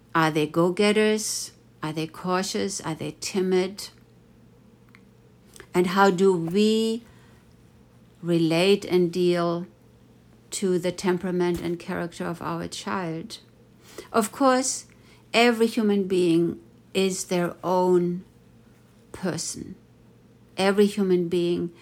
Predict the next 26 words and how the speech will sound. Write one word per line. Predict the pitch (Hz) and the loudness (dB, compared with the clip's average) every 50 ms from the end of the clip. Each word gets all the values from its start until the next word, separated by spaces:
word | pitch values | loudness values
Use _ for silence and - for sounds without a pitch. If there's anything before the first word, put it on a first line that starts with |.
| - - - - | -20 -20 -20 -10
has | - 190 185 180 175 175 170 170 - - - - - - | -6 -2 -2 0 0 -2 -4 -6 -8 -10 -12 -14 -16 -12
their | - 175 165 165 | -6 -4 -4 -4
purpose | 165 - - 220 220 214 214 233 214 214 - | -4 -6 -2 -2 0 0 0 -2 -2 -2 -2
in | 202 202 196 190 | -2 -2 -2 -2
life, | 190 185 175 175 170 - 190 190 - - | -2 -4 -4 -4 -6 -8 -10 -12 -14 -10
has | - 185 175 170 - - | -8 -6 -6 -6 -8 -12
their | - - 170 165 160 170 | -8 -4 -4 -2 -2 0
mission | 170 175 185 202 214 208 - - 214 202 190 196 196 202 - - - - - - _ - | 0 0 0 0 0 0 0 0 0 0 0 -2 -4 -8 -10 -18 -20 -20 -20 -20 _ -2
in | 185 185 185 175 | 0 0 0 0
this | 180 180 175 - - | 0 -2 -4 -4 -4
lifetime, | 185 180 170 165 165 - - - - 190 180 175 170 165 165 170 170 170 - - - - - - - - - - _ _ - - | -2 -2 -2 -2 -4 -8 -10 -10 -6 -2 0 0 0 0 0 -2 -4 -6 -10 -20 -20 -20 -20 -20 -20 -20 -20 -20 _ _ -6 -2
and | 170 175 170 170 170 170 165 170 170 - - - - - - - _ _ - - _ _ - _ - | 0 2 2 2 2 0 0 -2 -4 -10 -14 -14 -16 -20 -20 -20 _ _ -20 -20 _ _ -20 _ 0
we, | 202 196 196 196 202 196 - - | 4 6 6 6 4 2 -4 -10
we | - 175 196 196 | -2 0 0 2
step | 196 - - 202 196 196 - | 0 0 -2 -4 -4 -2 -4
back. | 226 262 277 - - - - - - - - _ _ - _ _ _ _ _ _ _ _ _ _ - - | -2 -2 -2 -4 -6 -10 -18 -20 -20 -20 -20 _ _ -20 _ _ _ _ _ _ _ _ _ _ -10 -4
This | 202 190 185 - - | -2 -2 -2 -2 -2
is | 196 196 185 185 180 - - - - - - - - - - - - | -2 -2 -2 -2 -4 -4 -6 -6 -8 -10 -12 -20 -20 -20 -16 -8 -4
not | 175 180 180 175 170 175 170 | -2 0 2 2 2 2 0
for | - - 185 180 190 | -4 -8 -6 -2 0
us. | 208 214 196 202 - - - - - - - _ - _ _ _ _ - | 2 2 0 -2 -6 -10 -10 -10 -12 -16 -20 _ -20 _ _ _ _ -10
This | - 180 175 175 - - - | -6 -4 -4 -4 -4 -6 -4
is | 175 165 165 165 165 170 - - - - - - - - - - - - - - | -4 -2 -2 -4 -6 -8 -10 -12 -14 -16 -20 -20 -20 -20 -20 -20 -20 -20 -14 -6
not | 185 180 180 175 175 | -2 0 0 0 -2
something | - - 165 170 170 - 175 170 175 165 | -2 -2 0 -2 0 0 0 0 2 2
that | 170 165 165 165 160 - - - - | 0 0 0 -2 -4 -6 -12 -16 -18